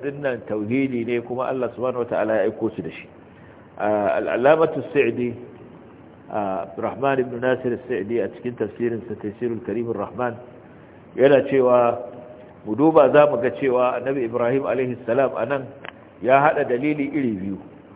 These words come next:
A yi amfani da dalili kala guda biyu. Akwai dalili irin na hankali, wanda hankali ne zai yi tunani ya gane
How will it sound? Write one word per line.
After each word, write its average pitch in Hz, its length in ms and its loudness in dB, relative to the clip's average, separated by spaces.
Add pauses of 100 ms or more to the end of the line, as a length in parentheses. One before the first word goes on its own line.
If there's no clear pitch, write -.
(460)
A 110 120 0
yi 131 80 8
amfani 135 480 4
da 135 120 2
dalili 135 580 0 (600)
kala 147 260 6
guda 104 260 0
biyu. 101 220 -8 (140)
Akwai 139 260 0
dalili 143 600 0
irin 143 240 -2
na 135 100 0
hankali, 131 520 0 (600)
wanda 113 580 0 (720)
hankali 147 640 2
ne 131 240 0
zai 143 140 2
yi 135 160 0
tunani 135 460 -2
ya 120 100 2
gane 127 500 2